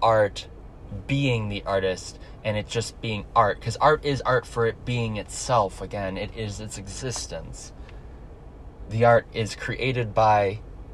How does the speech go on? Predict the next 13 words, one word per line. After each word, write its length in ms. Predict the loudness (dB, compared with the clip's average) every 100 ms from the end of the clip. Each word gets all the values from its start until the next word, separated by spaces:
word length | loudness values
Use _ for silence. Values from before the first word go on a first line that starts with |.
| -14 -14
something 640 | -8 0 2 2 2 0 0
or 120 | -4
someone, 880 | -2 -2 -2 2 6 6 4 -4 -10 -14 -16 -14 -12 4
but 380 | 6 6 2 -10 -14 -14 -16 -14 -10 -4
the 160 | 0
art 240 | 4 4 4
itself 760 | -2 -6 2 6 8 6 0 -8
is 240 | -2 -2 -2
what 200 | -4 -6
it 100 | -6
is. 600 | -2 0 -2 -6 -12 -12 -14 -14 -16 -14 -16 -16 -16 -14 -14 -14 -14 -16 -16 -14 -14 -14 -14 -16 -16 -16 -16 -14 -14 -14 -14 -14 -14 -14 -14 -6
The, 240 | 0 6
an, 180 | 6 4